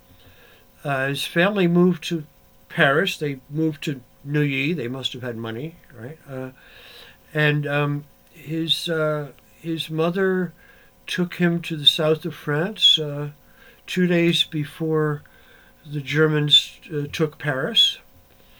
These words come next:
Uh, after the war, he resumed his education in Paris, uh, one of the Grande École, I think. I don't, I don't remember which one. Um, uh, and then he crossed the ocean and fifty odd years, uh,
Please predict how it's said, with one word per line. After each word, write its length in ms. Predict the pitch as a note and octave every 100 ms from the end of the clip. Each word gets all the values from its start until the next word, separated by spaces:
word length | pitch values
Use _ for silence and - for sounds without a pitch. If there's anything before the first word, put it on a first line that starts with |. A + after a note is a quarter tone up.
| - - - _ -
Uh, 300 | C#3+ C3+ B2+
after 360 | D3+ D#3+ - D#3
the 120 | D3
war, 380 | C#3+ D#3+ F3 D3+
he 80 |
resumed 540 | C3+ C3+ B2+ D3 D3+ C#3+
his 160 | B2+
education 680 | C3+ B2+ B2 D#3 C3 - C3+
in 140 | B2 A#2+
Paris, 560 | C3+ D3 F3 D#3+ -
uh, 200 | C3+ B2+
one 300 | B2 B2+ C#3
of 140 | C3+ B2
the 220 | B2 A#2+ - _ - - - - - _ - - _ _ D3+ D#3 E3+
Grande 360 | A#2 D3+ D3 C#3+
École, 600 | C3+ C3 D3 C#3+ E3+ D#3+
I 60 | D3+
think. 400 | D#3 D#3+ G3+ C#3+
I 240 | B2 B2+
don't, 260 | C3 B2 B2
I 40 | B2
don't 180 | B2+ A2
remember 400 | A#2 A2+ A2 F#2+
which 260 | G2 -
one. 280 | F#2+ D#2+ D#2 F2+ -
Um, 360 | C#3 A#2+ A2 A2 - - - - - - - _
uh, 240 | D#3 C3+ C3
and 200 | C#3+ D3
then 140 | D#3+
he 100 | E3
crossed 420 | D3+ E3 D3 C#3+
the 160 | C#3 C3
ocean 420 | C#3 D#3 G3 G3
and 240 | D3 C#3+ B2
fifty 580 | - - - D#3+ E3 D3
odd 220 | C#3 C3
years, 460 | C#3+ C#3+ D3 C#3
uh, 220 | D3 C#3+